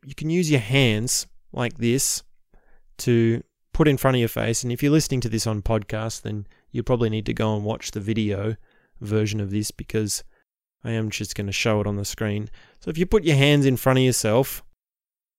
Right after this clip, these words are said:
and then you sort of push as you breathe out,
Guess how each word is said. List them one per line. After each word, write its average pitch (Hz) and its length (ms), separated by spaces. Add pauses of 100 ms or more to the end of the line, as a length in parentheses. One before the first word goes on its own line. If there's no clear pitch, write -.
(120)
and 139 120
then 170 120
you 160 60
sort 151 200
of 123 120 (220)
push - 680 (840)
as 156 300
you 139 120
breathe 127 340
out, 117 480